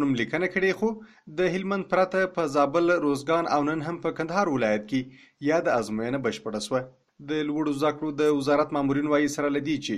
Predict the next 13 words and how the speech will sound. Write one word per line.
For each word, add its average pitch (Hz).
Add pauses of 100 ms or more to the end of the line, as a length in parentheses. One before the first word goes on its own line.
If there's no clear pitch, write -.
(160)
دا 147 (120)
شمیر 151
کم 131
دی، 107 (480)
خو 190 (120)
د 180
تیرو 185
کلونو 170
په -
پرتله 127
پرمختګ 147
ښیي. 123 (880)
کندهار 156